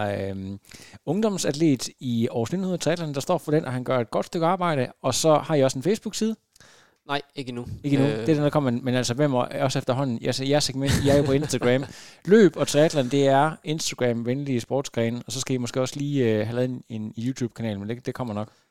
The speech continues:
Speaker 2: Det må vi se.
Speaker 1: Det er, det er fantastisk. Og jeg skal lige, øh, hvad,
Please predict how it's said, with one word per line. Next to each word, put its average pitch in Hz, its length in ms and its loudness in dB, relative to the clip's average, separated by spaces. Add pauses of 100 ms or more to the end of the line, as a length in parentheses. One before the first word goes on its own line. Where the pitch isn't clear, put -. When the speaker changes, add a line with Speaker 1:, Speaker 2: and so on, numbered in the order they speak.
(240)
Speaker 2:
Det 123 80 -10
må 123 100 -6
vi 113 80 -10
se. - 140 -14 (180)
Speaker 1:
Det 139 220 4
er, 123 200 4
det 143 100 0
er 151 40 2
fantastisk. 139 560 -2
Og 139 220 -2
jeg 151 100 0
skal 151 140 2
lige, 170 280 4
øh, 127 80 4 (160)
hvad, 170 140 2